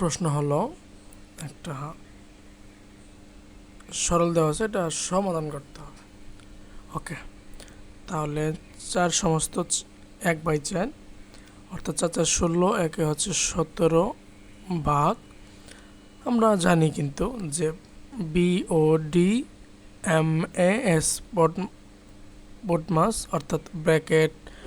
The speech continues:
এর ভাগ, গুণ, এডিশন, সাবস্ক্রিপশন অর্থ হচ্ছে বিয়োগ। সব মিলে প্রথমে কাজ করতে হচ্ছে ভাগের, মানে ব্র্যাকেট থাকলে কাজ করতে হয় ফার্স্ট ব্র্যাকেটের, সেকেন্ড ব্র্যাকেটের,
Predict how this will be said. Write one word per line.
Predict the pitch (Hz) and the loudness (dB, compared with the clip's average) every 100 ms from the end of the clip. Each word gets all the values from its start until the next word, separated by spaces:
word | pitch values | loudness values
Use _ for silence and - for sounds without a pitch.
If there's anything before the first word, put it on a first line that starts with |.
| - - - 165 | -16 -10 0 4
এর | 156 156 160 180 143 | 6 4 0 -6 -2
ভাগ, | 139 147 151 147 - - - 208 156 | 2 4 2 -2 -16 -18 -8 -2 4
গুণ, | 160 156 156 180 - - 185 | 6 6 4 -2 -8 -6 0
এডিশন, | 165 160 - 147 160 160 | 2 2 2 2 2 0
সাবস্ক্রিপশন | 196 - - 208 - - - 165 156 | -4 -4 -8 -8 -8 -12 -6 -2 0
অর্থ | 156 - | -2 -2
হচ্ছে | 156 170 160 | -2 -2 4
বিয়োগ। | 180 151 - - - - | 4 2 -8 -14 -14 -4
সব | - 208 226 | 0 2 4
মিলে | 214 175 175 | 6 6 4
প্রথমে | 190 185 175 175 | 2 2 2 2
কাজ | 170 | 0
করতে | 190 165 156 | -2 -2 -2
হচ্ছে | - 151 147 | -2 0 0
ভাগের, | 143 143 147 170 | 0 0 -2 0
মানে | 151 143 | -2 0
ব্র্যাকেট | 175 175 180 - | 0 0 -4 -2
থাকলে | 165 156 170 156 | -2 0 -2 -2
কাজ | 151 - | -2 -4
করতে | 165 - 151 | -6 -2 0
হয় | 151 170 - - - - - | 0 0 -6 -18 -18 -10 0
ফার্স্ট | 165 180 | 0 2
ব্র্যাকেটের, | 160 165 151 156 151 - | 0 2 2 2 2 0
সেকেন্ড | 160 156 156 | 2 2 2
ব্র্যাকেটের, | 147 151 156 | 0 0 -4